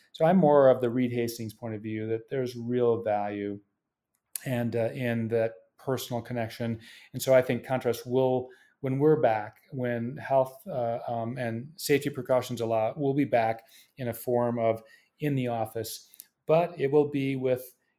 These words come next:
you know, extra safety precautions, and it won't be for everyone. Uh, but I'm really looking forward to that. I think our team is, and I constantly get asked the question, "Can I travel? Can I get together for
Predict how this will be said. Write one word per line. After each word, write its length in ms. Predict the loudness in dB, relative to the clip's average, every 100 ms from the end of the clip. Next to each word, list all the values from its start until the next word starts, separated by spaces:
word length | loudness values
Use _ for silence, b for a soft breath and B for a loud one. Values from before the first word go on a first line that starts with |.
| -12
you 80 |
know, 100 | -10 -4
extra 340 | -4 -4 -6
safety 380 | 0 0 0 -4
precautions, 840 | -8 -4 -2 -2 -4 -8 -8 -12 -10
and 300 | -6 -6 -6
it 120 | -6
won't 260 | -2 -2 -2
be 120 | -6
for 240 | -4 -8 -4
everyone. 720 | -2 0 0 0 -2 -4 -6 -10 B B B -10
Uh, 140 | -8 -4
but 160 | 2
I'm 100 | 6
really 200 | 8 8
looking 240 | 8 2 0
forward 160 | 0
to 60 | 0
that. 120 | -2
I 80 | -4
think 200 | -2 -2
our 100 | -2
team 400 | -4 -6 -2 -2
is, 420 | -2 -2 -6 -10 b b b -8
and 100 | -6
I 60 |
constantly 440 | -2 -2 0 0 2
get 80 |
asked 140 | 2 0
the 60 |
question, 360 | -6 -8 -8 -14 _
"Can 120 | -6
I 100 | -6
travel? 580 | -6 -6 -6 -4 -6 -8 _
Can 120 | -6
I 120 | -4
get 160 | -4 -6
together 340 | -4 -2 -2
for 360 | -2 -4 -4 -6